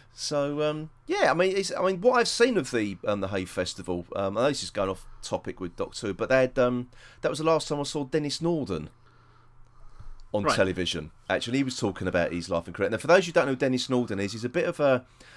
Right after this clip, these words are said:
Speaker 1: um, a legend, um, in s-, uh, sort of like for, as a, he had a writing partnership, comedy writing partnership with Frank Muir in the
Speaker 2: Yes.
Speaker 1: nineteen fifties, didn't he? What was the, what was the show they did? Um, was it Itmar?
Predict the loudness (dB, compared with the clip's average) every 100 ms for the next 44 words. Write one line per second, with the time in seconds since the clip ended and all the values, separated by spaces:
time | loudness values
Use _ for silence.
0 | -20 -6 2 4 2 -2 -6 -2 2 2
1 | 2 -2 -2 -6 -12 _ _ _ _ -4
2 | 0 -2 -4 -6 -6 -6 -4 -4 -6 -10
3 | -10 -2 -2 0 -2 -2 -4 -4 0 2
4 | 2 6 6 6 0 -2 -2 -2 0 2
5 | 2 2 0 -2 -2 -2 -2 -6 -6 -6
6 | -4 -4 0 2 2 2 -4 -18 -20 -20
7 | -20 -8 -2 4 4 4 0 0 0 0
8 | -2 0 0 0 0 0 2 2 2 0
9 | 0 -2 0 2 2 4 4 2 0 -2
10 | -2 -4 -8 -2 4 4 4 -2 -6 -10
11 | _ _ _ -20 _ _ _ _ _ _
12 | -4 0 2 2 4 6 6